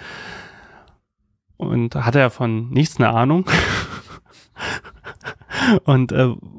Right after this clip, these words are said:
hab mich damit angefangen zu beschäftigen. Hab viel Learning by Doing gemacht, dass ich gesagt hab, okay, gut, ich hatte dann,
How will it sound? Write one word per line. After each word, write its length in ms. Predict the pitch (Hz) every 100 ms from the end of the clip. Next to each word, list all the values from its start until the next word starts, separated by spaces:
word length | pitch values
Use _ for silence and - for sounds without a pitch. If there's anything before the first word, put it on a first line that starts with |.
| -
hab 240 | 135 -
mich 480 | - - - 135 -
damit 280 | - 123 120
angefangen 420 | 123 139 - 131
zu 100 | 127
beschäftigen. 640 | 120 - 160 - 135 135 - - - - - - -
Hab 240 | - 143 -
viel 320 | - 170 202
Learning 320 | 165 180 175
by 120 | 151
Doing 240 | 135 147 175
gemacht, 340 | 151 147 -
dass 120 | 135
ich 60 | -
gesagt 380 | 135 120 127 -
hab, 120 | -
okay, 260 | - - 123
gut, 300 | 156 170 135
ich 160 | -
hatte 200 | 127 -
dann, 300 | 127 120 123